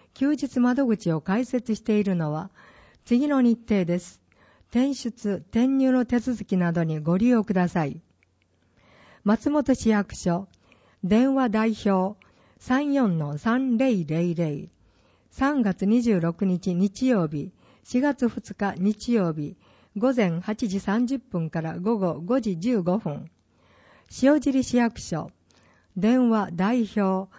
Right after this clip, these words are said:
五二の零二八零。三月二十六日日曜日、午前八時三十分から午後五時十五分。各市役所で当日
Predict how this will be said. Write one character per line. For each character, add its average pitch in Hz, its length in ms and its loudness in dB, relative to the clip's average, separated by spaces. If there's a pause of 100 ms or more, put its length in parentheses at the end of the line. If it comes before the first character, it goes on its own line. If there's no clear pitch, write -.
(140)
五 262 280 4
二 262 240 2
の 156 260 -2
零 269 300 -2
二 214 240 0
八 147 280 -4
零。 156 300 -4 (560)
三 277 320 0
月 196 220 0
二 226 160 4
十 220 180 2
六 175 260 0
日 190 300 0
日 196 320 -2
曜 180 220 0
日、 156 240 -8 (440)
午 254 160 2
前 196 240 0
八 208 280 -2
時 202 120 -2
三 226 280 0
十 247 120 -2
分 170 300 -8
か 165 140 -6
ら 160 340 -8
午 233 160 0
後 185 240 -4
五 220 180 0
時 180 200 -4
十 214 220 0
五 165 180 -2
分。 160 340 -12 (800)
各 302 260 0
市 - 140 -2
役 208 240 -2
所 175 160 0
で 175 260 -6
当 254 220 2
日 208 420 -6